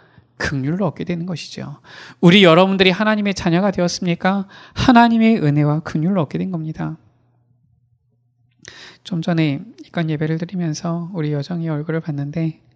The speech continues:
너무 평안해 보여요. 생각했습니다. 우리 여정이가 천국에 간 게 확실하다. 어,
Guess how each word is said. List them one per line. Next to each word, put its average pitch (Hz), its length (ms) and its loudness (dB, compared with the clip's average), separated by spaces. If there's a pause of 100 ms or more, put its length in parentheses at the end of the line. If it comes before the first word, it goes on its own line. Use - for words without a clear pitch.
(1080)
너무 147 320 -4 (100)
평안해 156 420 -4
보여요. 139 400 -8 (1000)
생각했습니다. 151 1200 -8
우리 147 160 -8
여정이가 156 600 -8 (320)
천국에 185 420 -10
간 151 180 -8
게 180 100 -12
확실하다. - 680 -14 (1400)
어, 156 600 0